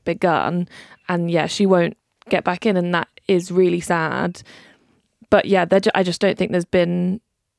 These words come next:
like, this is the last, this, this is the last international break before they pick the squad. So, uh, you can't really pick her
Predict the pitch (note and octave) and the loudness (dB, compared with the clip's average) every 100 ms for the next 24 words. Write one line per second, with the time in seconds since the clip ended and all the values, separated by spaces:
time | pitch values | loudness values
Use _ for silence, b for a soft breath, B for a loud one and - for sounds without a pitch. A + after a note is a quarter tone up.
0 | _ - F#3 F3+ D4+ A3 F#3+ G3 F#3 F3+ | _ -6 -4 0 -2 -2 -2 0 0 -2
1 | - - - - - A3+ - G#3+ C4+ G3 | -6 -14 -18 -20 -12 -10 -6 0 0 0
2 | F#3+ F3+ F#3+ F#3 F3+ F3+ F3+ F3 F#3 G3+ | 0 0 -2 -4 -4 -2 -2 -2 -2 0
3 | F3+ F3+ F#3+ G3+ F#3+ G3+ - - G3 - | 0 -2 -8 -6 -4 -4 -2 2 2 2
4 | - G3+ - B B B - G#3 G3 - | -4 -8 -18 B B B 0 2 2 -4
5 | - G#3 A3 A3 D4+ D4+ F#3 F3+ F3 F#3 | -10 -6 -2 -2 -2 0 2 0 0 -6
6 | - F3+ F3 | -4 -2 -2